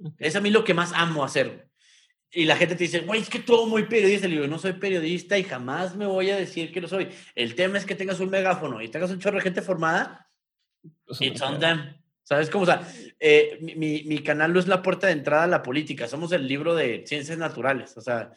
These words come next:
Speaker 2: si quieres de verdad enterarte, pues, ve a Aristegui y a, a Joaquín y a estos güeyes, que son unas pistolas, güey, en lo que hacen. Pero
Speaker 1: A ver, ¿y
Speaker 2: no,
Speaker 1: si,
Speaker 2: no.
Speaker 1: y,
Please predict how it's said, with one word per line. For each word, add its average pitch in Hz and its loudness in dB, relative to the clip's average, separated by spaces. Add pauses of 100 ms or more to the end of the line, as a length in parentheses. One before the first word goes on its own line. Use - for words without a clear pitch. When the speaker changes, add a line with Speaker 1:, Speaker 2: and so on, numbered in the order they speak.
(320)
Speaker 2:
si 127 -10
quieres 165 4
de 202 2
verdad 156 4
enterarte, 156 4
pues, 127 -10
ve 127 -2
a 180 6
Aristegui 165 -2
y 120 -2
a, 104 -6
a 101 -12 (460)
Joaquín 151 -6
y 127 -4
a - -6
estos 127 -18
güeyes, 160 -2
que - -16
son 117 -10
unas 143 -8 (160)
pistolas, 160 0
güey, 104 -16 (120)
en 110 -8
lo 104 -14
que - -2
hacen. - -6 (300)
Pero 113 -2
Speaker 1:
A 147 8
ver, 156 10
¿y 156 8
Speaker 2:
no, 151 4
Speaker 1:
si, 165 2
Speaker 2:
no. - -4
Speaker 1:
y, 156 4